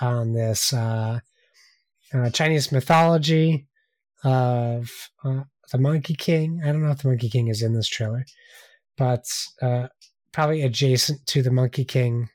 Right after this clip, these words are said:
stories. Uh, I thought it was some cool C G, but we didn't really get any gameplay. What did you think about,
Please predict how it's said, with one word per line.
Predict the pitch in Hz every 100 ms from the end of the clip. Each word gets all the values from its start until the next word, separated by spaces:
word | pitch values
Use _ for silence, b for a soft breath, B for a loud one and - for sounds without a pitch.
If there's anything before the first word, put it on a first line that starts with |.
| -
stories. | - 196 185 175 170 156 - - _ _ _ _ _ _ _ _ _
Uh, | 131 123 123 123 127 - _ -
I | 139
thought | 139 147 143 135 139 _ _ -
it | 165
was | 156 135 - - _ _ _
some | - 135 131
cool | - 156 156 160 160 143
C | - 165
G, | 147 165 220 233
but | 202 156 139 -
we | 151
didn't | 147
really | 135 131
get | 131
any | 123
gameplay. | 113 127 120 120 120
What | 135
did | 120
you | 117
think | 127 113
about, | 110 113 120 - -